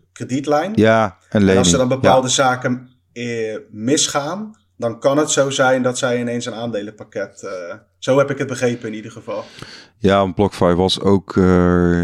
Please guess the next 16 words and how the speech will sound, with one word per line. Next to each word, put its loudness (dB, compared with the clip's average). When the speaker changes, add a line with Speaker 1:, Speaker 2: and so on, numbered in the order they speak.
Speaker 2:
in, -6
in -2
eerdere 2
financieringsrondes 2
was -2
BlockFi -2
ook 0
vele, 2
vele 0
miljarden 4
waard. 0
Dus -4
in -4
die 0
zin 0
Speaker 1:
Ja. -6